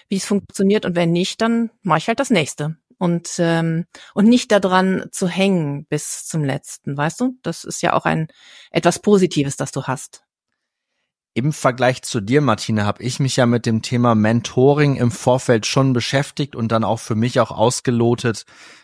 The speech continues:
Speaker 2: was ich da an Zeit oder was ich auch gerne in zwanzig vierundzwanzig damit erreichen möchte. Ich glaub, ich hab dich quasi, wenn du so willst, nicht auf dem falschen Fuß erwischt, aber ich glaube, du hast dich mit dem Thema Mentoring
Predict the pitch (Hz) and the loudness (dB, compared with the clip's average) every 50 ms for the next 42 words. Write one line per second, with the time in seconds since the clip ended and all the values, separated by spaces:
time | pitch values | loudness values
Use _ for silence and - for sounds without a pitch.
0 | _ _ - 101 107 117 117 113 - 120 110 98 101 104 101 - - - 110 104 | _ _ -2 -2 -2 -2 -6 -2 2 2 2 4 2 0 -2 -4 -2 0 0 2
1 | 117 127 127 123 117 110 104 101 110 - - 113 - - - 95 98 - _ - | 2 2 0 0 -2 0 0 0 0 0 -2 -6 -8 -6 -6 -6 -6 -6 _ -2
2 | 110 107 113 113 110 101 98 - - - 107 110 - 107 - - - 117 107 101 | -2 0 2 0 0 0 -2 -2 0 0 0 0 -2 -6 -8 -6 -4 -2 -2 -2
3 | 104 - 107 107 107 110 - - 104 101 104 - 95 92 - 92 110 135 131 - | -2 -2 -2 -2 -2 -6 -6 -6 -6 -6 -6 -6 -8 -4 -2 -2 -2 -2 -4 -4
4 | 127 107 101 98 98 - - - 120 139 147 - _ - - - - _ _ - | -4 -2 -2 -2 -4 -8 -4 -2 -2 -2 -2 -6 _ -20 -20 -20 -20 _ _ -16
5 | 107 - - 127 117 - - 131 - - - - _ - 151 139 - - - - | -8 0 0 0 0 0 -8 -10 -4 -2 -4 -4 _ -6 -6 -6 -6 -6 0 2
6 | 131 131 139 135 127 139 139 135 135 135 135 - _ _ _ _ _ _ _ - | 4 4 4 2 0 -4 -2 -2 -2 -4 -6 -8 _ _ _ _ _ _ _ -10
7 | - 107 117 117 120 120 110 101 117 135 160 170 147 160 156 156 147 - - 135 | -2 0 2 2 2 0 0 2 2 2 2 2 2 2 2 2 0 -2 -2 -2
8 | 151 - 165 135 131 117 131 120 - 127 123 127 117 120 117 - - - 165 196 | 0 2 2 0 0 0 -4 -6 0 0 0 0 0 -6 -10 -10 -10 -10 -10 -8
9 | - 254 220 175 165 190 190 - - 147 127 127 123 - - 127 117 120 117 131 | -8 -6 -8 -4 -2 -2 -4 -2 -2 -2 0 0 -2 0 -2 -2 -2 -2 -4 0
10 | 139 151 156 156 - 160 147 - 156 139 147 135 131 - 143 135 127 120 113 113 | 0 0 0 0 -2 -8 -4 -4 -4 -2 -2 -4 -2 -2 0 2 2 2 4 2
11 | 117 143 143 - 165 156 139 151 151 147 147 151 | 0 0 -2 -2 -2 0 0 0 0 0 -2 -4